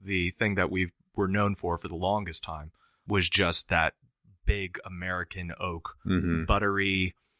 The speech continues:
Speaker 1: full of vanilla, very creamy flavor. This stuff is typically gonna be really, uh, uh, heavy body, whereas in France, we're looking at more of those subtle, really green fruits, like you were saying.
Speaker 2: Yeah.
Speaker 1: So those,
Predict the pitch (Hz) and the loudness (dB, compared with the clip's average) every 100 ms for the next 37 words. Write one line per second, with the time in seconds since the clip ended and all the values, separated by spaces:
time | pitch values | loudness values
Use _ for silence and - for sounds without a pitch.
0 | _ _ - 131 120 104 101 95 98 98 | _ _ -4 0 2 4 2 4 4 4
1 | 98 95 87 92 87 - - 113 95 92 | 4 4 4 4 2 0 0 2 4 4
2 | 90 - 95 87 87 85 85 _ _ - | 2 0 2 2 2 2 2 _ _ -4
3 | 127 120 117 104 92 117 98 107 95 85 | 2 2 2 0 0 -2 -2 -2 -2 0
4 | 85 80 90 90 87 82 76 78 73 73 | -2 0 0 2 0 0 0 -2 -4 -4
5 | 80 76 76 107 101 98 90 90 87 - | -4 -4 -2 0 2 2 2 0 -2 -8
6 | _ _ _ - 110 98 92 87 101 85 | _ _ _ -2 4 4 4 4 2 -2
7 | - 117 101 - 92 82 82 82 92 95 | 0 2 2 -2 -2 0 2 0 0 0
8 | 92 82 80 - 87 82 82 71 80 92 | 0 0 0 -2 -2 0 0 0 -4 -2
9 | 82 82 82 - _ _ _ - - - | 0 0 2 0 _ _ _ 0 6 8
10 | 120 92 90 87 _ _ _ - 95 104 | 8 4 0 -4 _ _ _ -16 -2 0
11 | 95 87 82 87 87 82 - 85 78 82 | 0 -2 0 0 0 -2 0 0 2 -2
12 | 76 78 76 - 87 80 78 - 101 90 | -4 -4 -2 -2 0 -2 -4 -4 2 4
13 | 82 - - 104 113 135 - | 2 0 2 4 4 2 0